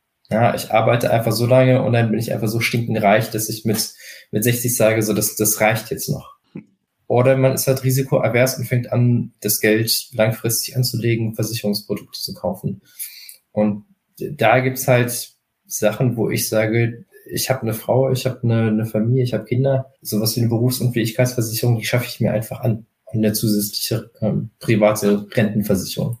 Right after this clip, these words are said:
Einfach für den Fall, es passiert irgendwas, ähm, äh, Krankheit, psychische Probleme, die dazu führen, dass ich nicht mehr arbeiten kann. Und dann fällt einfach ein Gehalt weg. Und das abzusichern halte ich schon für sinnvoll. Aber das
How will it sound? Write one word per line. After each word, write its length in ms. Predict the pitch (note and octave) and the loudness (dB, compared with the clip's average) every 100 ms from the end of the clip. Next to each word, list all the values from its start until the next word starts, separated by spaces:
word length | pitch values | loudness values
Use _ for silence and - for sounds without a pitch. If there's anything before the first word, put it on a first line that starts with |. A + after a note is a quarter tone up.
| _ | _
Einfach 280 | - A2+ C3+ | -2 2 2
für 140 | - B2 | 0 0
den 140 | A#2 | -2
Fall, 480 | - A#2+ B2 B2 - _ - | 2 4 4 2 -4 _ -8
es 180 | G#2+ | -6
passiert 400 | - A#2 - B2+ | 0 0 2 2
irgendwas, 800 | A2+ A#2+ A2 G#2+ G#2+ - - - | 4 2 4 4 2 2 0 -2
ähm, 720 | A#2 A2 G#2+ G#2+ G#2+ G#2+ G#2 - | 0 2 4 4 2 0 -2 -8
äh, 480 | - - - E3+ - | -6 -4 -4 -6 -8
Krankheit, 840 | - - A#2 A#2+ - A2+ G#2+ G2+ G2+ - - - _ F#3+ - - | -6 0 2 2 2 4 4 4 0 -2 -6 -10 _ -16 -14 -6
psychische 520 | - C3 B2+ B2+ B2+ | -2 0 0 0 -2
Probleme, 560 | - B2+ A2+ A2+ A#2 A2 | 0 -2 2 4 4 2
die 140 | A2+ | 0
dazu 240 | - - | -2 -2
führen, 220 | - A2+ G#2+ | -4 -4 -2
dass 160 | G#2+ | -2
ich 80 | - | -4
nicht 180 | A#2 - | -4 0
mehr 100 | E2 | 0
arbeiten 320 | G2 - - | 2 0 -2
kann. 260 | A#2+ A2 A#2 | 0 0 2
Und 120 | A2+ | 0
dann 80 | G#2+ | 2
fällt 260 | A2+ G#2+ | 0 -2
einfach 360 | A2+ A#2 A2+ A#2 | -6 -4 -2 0
ein 80 | G#2+ | 0
Gehalt 320 | A2 G#2+ A2 | 0 0 0
weg. 260 | A#2 - _ _ _ _ | -4 -6 _ _ _ _
Und 260 | A2 G2+ F#2+ | -6 -4 0
das 140 | G2 | 0
abzusichern 600 | A#2+ A2+ A2 A2+ A#2 A2+ | 0 -2 0 0 2 2
halte 220 | G#2+ G#2 | 2 2
ich 80 | - | 0
schon 160 | - G#2+ | -4 -2
für 100 | G#2 | 0
sinnvoll. 380 | G#2 A2+ - - | 0 -2 -4 -2
Aber 180 | F#2+ | 0
das 320 | G#2+ G#2+ - | 0 0 -6